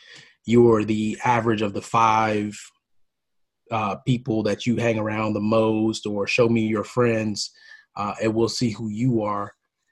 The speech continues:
blah, blah, blah. Uh, you know, some of that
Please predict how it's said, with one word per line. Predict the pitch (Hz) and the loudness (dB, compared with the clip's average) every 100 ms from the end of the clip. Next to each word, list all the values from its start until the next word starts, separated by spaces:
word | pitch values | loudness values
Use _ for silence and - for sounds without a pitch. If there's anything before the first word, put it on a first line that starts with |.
| _ _ _ | _ _ _
blah, | 120 117 | -4 -2
blah, | 107 107 | 0 -2
blah. | 101 117 104 101 - - - | 0 0 0 -2 -8 -18 -14
Uh, | 113 104 95 - - 123 | -10 -10 -12 -16 -18 -12
you | 120 | -10
know, | 101 | -8
some | - 113 | -4 -4
of | 107 | -4
that | 104 110 | -8 -10